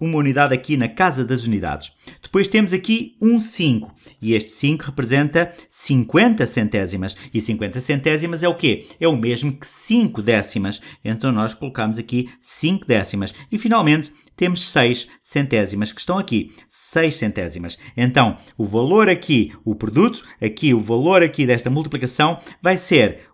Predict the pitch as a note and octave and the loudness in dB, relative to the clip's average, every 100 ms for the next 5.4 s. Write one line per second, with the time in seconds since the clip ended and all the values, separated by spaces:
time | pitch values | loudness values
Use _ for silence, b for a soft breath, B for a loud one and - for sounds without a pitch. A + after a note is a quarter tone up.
0 | _ F#3+ G3+ A#3 A3 - - D3 F3 E3+ | _ 4 6 6 4 -8 -6 0 2 4
1 | F#3 F#3 - - A3+ G#3+ - B2+ D3 C#3+ | 2 0 -6 -2 0 2 2 2 -2 -4
2 | - G#2+ F2 - - _ _ - G#2 C3 | -2 -2 -2 -8 -14 _ _ -14 -6 -4
3 | A#2+ - G2+ F2+ F2 A#2 - _ b b | -4 -8 -8 -8 -10 -16 -20 _ b b
4 | - G#3+ G#3+ - G2 - - _ _ _ | -6 -4 -2 -2 -2 -4 -14 _ _ _
5 | - A#2+ C#3+ | -4 -2 -2